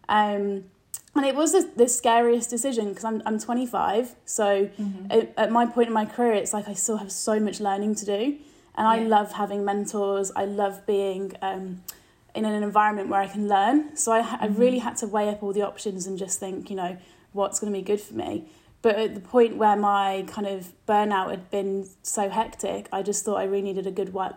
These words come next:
Speaker 1: work-life balance.
Speaker 2: Mm-hmm.
Speaker 1: So for me, freelance was the answer. But like we were saying a second ago, like Freya was saying, like, it's not for everyone. Um,
Speaker 2: No.
Speaker 1: and I, luckily I'm, I'm driven and I can motivate myself.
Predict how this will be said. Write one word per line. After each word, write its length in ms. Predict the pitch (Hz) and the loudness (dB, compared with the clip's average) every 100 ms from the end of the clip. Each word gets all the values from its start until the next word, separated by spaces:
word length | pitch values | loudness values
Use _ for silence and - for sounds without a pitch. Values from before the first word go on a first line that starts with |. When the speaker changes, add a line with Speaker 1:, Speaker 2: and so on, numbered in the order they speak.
| - | -4
Speaker 1:
work-life 420 | 208 196 180 180 | -2 2 0 0
balance. 540 | 196 233 311 320 - - _ | 0 2 0 -2 -6 -8 _
Speaker 2:
Mm-hmm. 280 | 208 202 185 | -8 -6 -4
Speaker 1:
So 200 | 202 226 | 2 4
for 120 | 214 233 | 4 2
me, 360 | 226 226 214 | 0 0 -2
freelance 640 | 196 - 208 202 196 190 | -4 0 2 2 0 -4
was 420 | 185 196 202 - - | -4 -2 0 -2 -6
the 120 | 202 | -4
answer. 600 | 208 214 - 214 247 294 - - _ | -4 -2 -4 0 -2 -2 -10 -20 _
But 100 | 226 | 4
like 200 | 233 233 | 4 4
we 60 | 277 | -2
were 60 | |
saying 220 | 269 269 254 | 0 2 2
a 60 | |
second 260 | 240 226 220 | 0 -2 -4
ago, 180 | 208 190 | -2 0
like 240 | 190 - | -2 -4
Freya 200 | 214 202 | -2 0
was 140 | 202 196 | 2 2
saying, 260 | 202 196 | 0 -2
like, 220 | 190 185 - _ _ - | -4 -6 -10 _ _ 0
it's 200 | 220 214 | 0 2
not 300 | 220 196 - | 0 0 -2
for 60 | - | -2
everyone. 520 | 190 202 196 202 277 - _ _ - | -2 -2 -2 -2 -4 -8 _ _ -4
Um, 500 | 208 202 196 196 196 | 2 4 2 0 -2
Speaker 2:
No. 60 | 196 - - | -4 -10 -4
Speaker 1:
and 480 | 214 202 202 202 190 - - _ _ _ _ | 0 2 2 0 0 -2 -4 _ _ _ _
I, 100 | - 208 | -2 2
luckily 440 | 220 226 - 214 | 2 0 -2 -2
I'm, 180 | 202 196 | 0 0
I'm 140 | 196 | -2
driven 500 | 190 214 190 202 202 | 2 2 2 0 0
and 120 | 196 196 | -2 -4
I 60 | |
can 180 | 190 202 | -4 -4
motivate 400 | 196 196 190 196 | -4 -4 -2 -2
myself. 640 | 196 180 202 220 277 - | -2 -2 2 2 0 -6